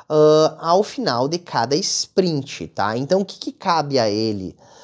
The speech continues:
Ah, ele ajuda nessa licitação do backlog, a construir o backlog do produto. Isso é uma atividade ligada a ele. Beleza. Aí ele tem que ter essa visão de longo prazo.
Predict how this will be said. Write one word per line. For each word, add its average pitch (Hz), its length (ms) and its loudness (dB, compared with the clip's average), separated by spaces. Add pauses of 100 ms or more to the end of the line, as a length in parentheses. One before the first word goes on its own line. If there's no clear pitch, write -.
(180)
Ah, 139 300 2
ele 240 220 2
ajuda 208 400 0
nessa 190 240 0
licitação 185 760 -2
do 123 220 -6
backlog, 135 640 2
a 87 40 -4
construir 160 480 -2
o 247 60 -2
backlog 214 420 0
do 220 80 -4
produto. 175 500 -2
Isso 196 440 -4
é 160 100 4
uma 160 120 0
atividade 147 760 -2
ligada 127 500 -2
a 156 260 -4
ele. 113 400 2 (320)
Beleza. 185 520 2 (380)
Aí 165 120 2
ele 175 80 -2
tem 185 100 -8
que 180 60 -6
ter 175 60 -4
essa 180 180 -2
visão 170 240 0
de 180 80 0
longo 180 260 0
prazo. 117 480 -4